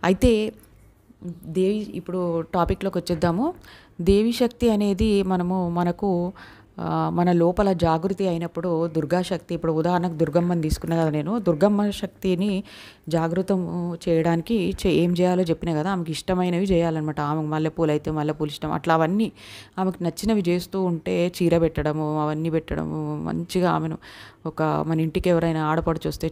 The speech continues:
చేస్తాం కదా అట్లా మర్యాదలు, అంతగా అమ్మవారికి చేస్తే అమ్మ శక్తి జాగృతం అయిపోతుంది అనమాట ఇంట్లో, మన ఒంట్లో కూడా. అయితే ఒంట్లో జాగృతమైనప్పుడు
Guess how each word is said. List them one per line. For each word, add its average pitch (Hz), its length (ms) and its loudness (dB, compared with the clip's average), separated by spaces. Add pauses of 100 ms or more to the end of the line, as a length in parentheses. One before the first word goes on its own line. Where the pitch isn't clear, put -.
చేస్తాం 165 340 0
కదా 156 180 2
అట్లా 151 200 0
మర్యాదలు, 156 420 2
అంతగా 160 680 0
అమ్మవారికి 165 680 0
చేస్తే 156 220 -2
అమ్మ 185 240 0
శక్తి 175 320 -2
జాగృతం 156 480 2
అయిపోతుంది 156 380 0
అనమాట 147 260 -4
ఇంట్లో, 160 440 2 (520)
మన 170 120 4
ఒంట్లో 165 420 4
కూడా. 139 240 0 (420)
అయితే 208 600 -2
ఒంట్లో 196 440 2
జాగృతమైనప్పుడు 180 1120 2